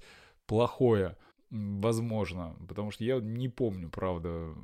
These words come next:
унизительно это было или нет. Я знал, что я накосячил, и что ремень щас достается, и он щас будет летать тут передо мной. Даже я знал, что если я закроюсь в туалете, то мне придется когда-то выйти,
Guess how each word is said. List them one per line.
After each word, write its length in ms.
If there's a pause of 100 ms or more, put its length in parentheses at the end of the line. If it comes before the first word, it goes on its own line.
(140)
унизительно 520
это 180
было 200
или 160
нет. 260
Я 120
знал, 160
что 140
я 120
накосячил, 680
и 340
что 180
ремень 360
щас 240
достается, 720
и 100
он 180
щас 160
будет 240
летать 320
тут 180
передо 320
мной. 220
Даже 320
я 160
знал, 240
что 160 (420)
если 280
я 60
закроюсь 380
в 60
туалете, 480
то 100
мне 160
придется 600
когда-то 400
выйти, 440